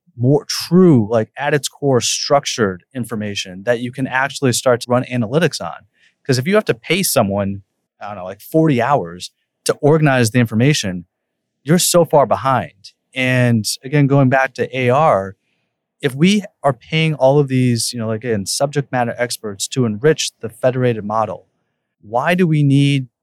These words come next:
to then pay someone to translate that out in the field? Like, that shouldn't be a burden that we pass on. It should be, like you said, a privilege. "Hey, we've done all of the legwork. Here you go. Here's your path to success." And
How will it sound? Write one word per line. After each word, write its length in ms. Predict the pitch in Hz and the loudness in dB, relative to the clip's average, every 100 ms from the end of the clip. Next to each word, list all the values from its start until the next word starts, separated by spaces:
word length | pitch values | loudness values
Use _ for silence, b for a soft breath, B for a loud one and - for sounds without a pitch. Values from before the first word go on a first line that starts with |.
| _ - | _ -6
to 100 | 131 | 0
then 200 | 135 123 | 0 0
pay 180 | 147 | -2
someone 260 | 127 139 139 | -2 0 -2
to 100 | 120 | -2
translate 720 | - - 156 156 139 117 98 | -8 -4 -2 0 2 2 0
that 340 | 107 98 98 - - - _ _ 123 | 0 0 0 -4 -8 -10 _ _ -4
out 160 | 123 | -4
in 60 | 113 | -4
the 80 | 101 | -8
field? 400 | 110 95 - _ | -8 -10 -12 _
Like, 180 | 107 107 | -10 -2
that 180 | 135 - | -2 0
shouldn't 340 | - 165 147 | 0 0 2
be 140 | 139 | 0
a 80 | 110 | 0
burden 400 | 92 120 135 117 | 0 2 4 2
that 100 | 101 | -2
we 120 | 107 | -8
pass 380 | - - 113 104 | -12 -4 -2 -2
on. 300 | 110 101 87 | -4 -6 -8
It 80 | 98 | -10
should 220 | - 127 | -4 -4
be, 160 | 110 107 | -4 -6
like 180 | 107 190 | -6 -4
you 80 | |
said, 160 | 151 101 | -4 -4
a 60 | 101 | -2
privilege. 520 | 196 180 95 - - b b b _ | 0 0 -2 -16 -20 b b b _
"Hey, 120 | 156 | 2
we've 240 | 127 165 | 4 2
done 160 | 165 151 | 2 0
all 280 | - 147 175 | 2 4 4
of 80 | |
the 140 | 139 120 | 0 0
legwork. 540 | 165 151 101 98 98 _ _ _ _ _ | 0 -2 -6 -8 -8 _ _ _ _ _
Here 220 | 143 135 | 2 4
you 140 | 127 | 6
go. 260 | 120 107 - _ _ | 6 4 2 _ _
Here's 300 | 151 156 147 | 0 2 0
your 80 | |
path 400 | 120 131 131 127 | -4 -2 -4 -4
to 80 | 127 | -6
success." 720 | - 98 - 117 85 - - - _ _ _ _ _ - | -6 -6 -2 0 0 -4 -6 -10 _ _ _ _ _ 0
And 480 | 123 123 123 107 | 2 4 4 2